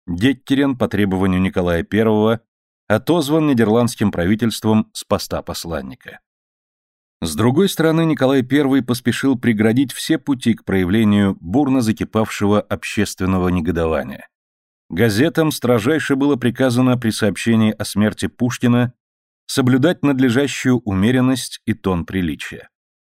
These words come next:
Одна газета получила выговор за заметку, в которой писалось, что солнце нашей поэзии закатилось, и что Пушкин скончался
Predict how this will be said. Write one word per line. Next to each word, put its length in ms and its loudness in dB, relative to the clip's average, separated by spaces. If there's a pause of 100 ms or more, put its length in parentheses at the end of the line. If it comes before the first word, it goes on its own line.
(260)
Одна 340 2
газета 420 0
получила 460 0
выговор 440 0
за 140 0
заметку, 640 -2 (480)
в 80 -20
которой 300 2
писалось, 480 0
что 520 0
солнце 540 -2
нашей 300 -2
поэзии 500 0
закатилось, 920 -4 (540)
и 80 0
что 240 -6
Пушкин 500 -2
скончался 840 -2